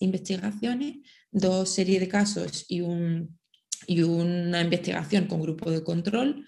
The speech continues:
¿vale? Eh, y hemos, eh, obtenido mejora de nuestros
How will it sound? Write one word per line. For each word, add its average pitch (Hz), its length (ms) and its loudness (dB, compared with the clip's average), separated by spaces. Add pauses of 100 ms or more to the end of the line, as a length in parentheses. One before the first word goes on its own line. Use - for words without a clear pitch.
(280)
¿vale? 208 560 4
Eh, 190 880 2
y 180 880 4
hemos, 185 520 2
eh, 180 260 0
obtenido 185 580 0
mejora 160 640 0
de 156 140 0
nuestros 156 920 -2